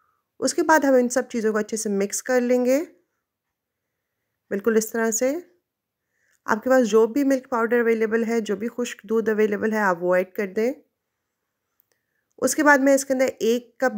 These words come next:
दूध का ऐड कर रही हूँ और ये बहुत ज़्यादा उबलता हुआ गर्म है दूध। हम इसके अंदर बहुत ज़्यादा गर्म दूध ही ऐड करेंगे। इससे ये होगा कि इसकी मिक्सिंग अच्छे से हो जाएगी और इसमें कोई लम्प्स हमने नहीं रहने देना।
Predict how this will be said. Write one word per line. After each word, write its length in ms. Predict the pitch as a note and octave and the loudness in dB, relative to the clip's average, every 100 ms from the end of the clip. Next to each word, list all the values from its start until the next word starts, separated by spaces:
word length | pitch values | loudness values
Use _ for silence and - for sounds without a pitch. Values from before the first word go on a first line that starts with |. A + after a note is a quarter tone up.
| F#3+ | -4
दूध 200 | G3+ G3 | -6 -2
का 120 | A#3 | -2
ऐड 160 | A3+ A3+ | -2 -2
कर 140 | A3 | -2
रही 100 | A3 | 0
हूँ 300 | A3+ B3+ D4+ | 0 0 -2
और 160 | C#4+ G#3+ | -2 -2
ये 120 | G#3+ F3 | -2 -2
बहुत 380 | G3 G3+ A3+ G3+ | -4 0 0 0
ज़्यादा 280 | G3 F3+ G#3 | -4 0 0
उबलता 380 | G3+ G3+ G3+ A#3 | 0 -2 0 -2
हुआ 180 | A3 A3 F#3+ | 0 -2 0
गर्म 300 | F#3 F#3+ G#3+ | 0 0 0
है 80 | G#3+ | -2
दूध। 360 | G3 A#3 D4 _ _ _ _ _ _ | -4 -6 -8 _ _ _ _ _ _
हम 140 | G#3+ G#3+ | -2 -2
इसके 180 | G#3+ | -2
अंदर 140 | A3 G#3+ | -4 -2
बहुत 180 | G3+ G#3 | 0 0
ज़्यादा 180 | G3+ G3+ | 0 0
गर्म 240 | F#3+ G3 G#3 | 0 0 0
दूध 200 | A3 A3 | -2 0
ही 100 | A3 | 0
ऐड 180 | G3+ G3+ | -2 -2
करेंगे। 440 | G#3 G#3 G#3 B3 C4+ | -4 -2 -2 -2 -4
इससे 320 | G#3 - A#3 | -8 -6 -4
ये 220 | G3 G#3 | -2 0
होगा 300 | A#3 G#3+ A3 | 2 2 0
कि 180 | G#3+ G#3+ | 0 -2
इसकी 260 | G#3 - G#3+ | -4 -6 -4
मिक्सिंग 380 | F3 F3 A3+ A3+ | -4 -2 -2 0
अच्छे 240 | A3+ B3 | -2 -2
से 120 | A#3+ | -2
हो 80 | A3+ | -2
जाएगी 420 | A3 A3 G#3 C4+ F4+ - _ _ _ _ _ _ _ _ _ _ _ _ _ _ _ - | -2 -4 -4 -6 -6 -10 _ _ _ _ _ _ _ _ _ _ _ _ _ _ _ -4
और 160 | - | 0
इसमें 280 | A3+ - A#3+ | 0 0 2
कोई 160 | B3+ B3 | 2 4
लम्प्स 360 | G3+ G#3+ - | 2 0 -2
हमने 220 | G#3+ G3+ G#3+ | -2 0 0
नहीं 240 | G3+ A#3 | 0 0
रहने 260 | G3+ F3+ F3 | 0 -2 -2
देना। 220 | F3 | -2